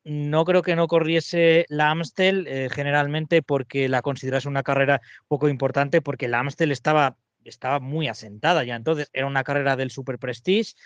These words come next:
era una carrera que tenía un super palmarés ya desde, desde el inicio. Es verdad que en la época de, de Vlaming era una carrera todavía relativamente joven, la Amstel empieza en el año sesenta y seis, pero fijaos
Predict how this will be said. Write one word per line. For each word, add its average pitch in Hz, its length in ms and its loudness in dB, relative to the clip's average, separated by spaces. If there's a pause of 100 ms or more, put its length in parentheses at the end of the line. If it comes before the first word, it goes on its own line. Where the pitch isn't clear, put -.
(460)
era 160 120 0
una 156 160 2
carrera 151 300 2
que 139 100 -6
tenía 151 240 -4
un 151 120 -4
super 143 380 -4
palmarés 131 720 0
ya 143 280 2
desde, 131 420 -4
desde 127 260 -4
el 123 80 -6
inicio. 156 520 -2
Es 117 80 -6
verdad 135 280 0
que 127 260 -8 (220)
en 131 220 -6
la 127 140 2
época 147 400 0
de, 147 380 2
de 143 80 -2
Vlaming 156 460 -2 (680)
era 135 180 -6
una 135 140 -2
carrera 120 260 -2
todavía 123 260 -4
relativamente 120 600 -4
joven, 170 360 2
la 117 80 -6
Amstel 123 260 -4
empieza 127 260 -6
en 123 60 -4
el 127 60 -4
año 131 200 -4
sesenta 127 380 -6
y 113 60 -4
seis, 120 300 -2
pero 117 240 -4
fijaos 135 400 0